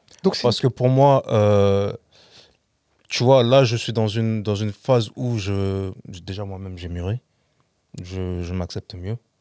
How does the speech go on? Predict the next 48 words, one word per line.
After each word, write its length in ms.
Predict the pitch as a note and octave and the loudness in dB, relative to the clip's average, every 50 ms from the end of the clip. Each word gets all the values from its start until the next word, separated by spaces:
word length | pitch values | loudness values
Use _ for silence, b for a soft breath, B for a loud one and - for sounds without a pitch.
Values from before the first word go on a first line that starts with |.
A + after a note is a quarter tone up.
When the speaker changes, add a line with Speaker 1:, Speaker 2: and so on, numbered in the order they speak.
| _ _ _ _ - | _ _ _ _ -14
Speaker 2:
Je 140 | - F2+ F#2 | -12 -12 -12
suis 160 | F2+ - G#2 F#2+ _ _ _ | -10 -12 -14 -14 _ _ _
plus 360 | - - B2 A#2+ G2+ - - _ b b b b b | -8 -4 -4 -4 -4 -6 -10 _ b b b b b
en 120 | - G#2+ | -6 -4
phase 260 | G2+ - - G#2+ G2+ G2 | -4 -2 -2 -2 -2 -2
avec 140 | F#2+ - | -6 -6
moi-même. 320 | G2+ F#2+ F#2+ A2+ C3+ C3 A#2 - _ _ _ _ _ _ | -6 -4 -4 -2 -2 -4 -6 -8 _ _ _ _ _ _
Donc, 200 | - G#2 G#2+ G2+ | -8 -6 -4 -4
j'ai 140 | F2+ F#2 G2 F2+ _ _ _ - | -4 -6 -8 -8 _ _ _ -12
cette 240 | - - - A2+ - | -10 -8 -8 -8 -8
facilité 480 | - A2+ G2+ - - G#2 G2 - B2+ A#2 | -6 -6 -6 -6 -6 -8 -8 -8 -8 -4
d'aller, 320 | G#2 G2 F#2+ G2 G2+ G2+ | -4 -4 -4 -4 -4 -4
euh, 100 | G2 F2+ F2 F2+ F2+ _ _ _ _ _ _ _ _ _ _ _ _ _ - | -4 -6 -8 -12 -14 _ _ _ _ _ _ _ _ _ _ _ _ _ -18
de 60 | - | -14
démarcher 440 | G2 F#2 F#2+ F#2+ F#2+ G2 - - G#2 | -10 -8 -8 -6 -6 -6 -6 -8 -8
Speaker 1:
Mm. 20 | |
Speaker 2:
les 80 | G2 F#2+ | -10 -8
gens, 220 | F#2 G#2 G#2 G#2 G2 _ | -6 -4 -6 -6 -8 _
ce 100 | - - | -20 -12
que 120 | - - G#2 | -4 -2 0
j'avais 160 | F#2+ F#2+ F2+ | 0 0 -2
pas 200 | - G#2 F#2+ F#2 | -2 -4 -4 -4
avant. 180 | F#2 G2 A#2 G#2 | -4 -4 -6 -8
Faut 240 | - _ _ - | -8 _ _ -12
Speaker 1:
D'accord. 160 | A#2 G#2+ G2 F2+ | -10 -8 -8 -8
Speaker 2:
pas 20 | E2+ | -8
se 140 | - - - | -10 -12 -14
mentir 220 | F2+ F2 - F#2 | -12 -10 -10 -10
non 80 | F#2+ G2 | -10 -10
plus. 160 | - - A#2 | -10 -10 -10
Speaker 1:
Ouais. 160 | G2+ B2+ A#2+ - b b b b b - | -8 -10 -12 -12 b b b b b -6
Speaker 2:
Donc, 140 | G2 F#2+ - | -6 -6 -6
pourquoi 260 | - - G#2+ - B2+ B2 | -4 -4 2 4 4 4
je 100 | A2+ A2 | 4 2
le 20 | |
fais 100 | - - | 2 0
aujourd'hui ? 280 | G#2+ G2 G2+ A2+ C3+ C#3 | 0 0 0 -2 -2 -4
Parce 140 | - F#2+ | -6 -6
qu'aujourd'hui, 340 | - - F#2+ F#2 F#2+ G#2 B2 | -6 -4 -4 -4 -4 -4 -4
je 60 | A#2+ | -6
suis 80 | - - | -4 -6
en 20 | F2+ | -6
phase 160 | - G2+ F#2 | -6 -6 -8
avec 120 | F#2 F#2 - | -8 -10 -10
moi 180 | G#2 A#2 A#2+ | -8 -8 -8
et 40 | G#2 | -8
je 40 | F#2+ | -10
suis, 320 | - - G2+ F#2 F2+ - | -10 -12 -12 -12 -12 -14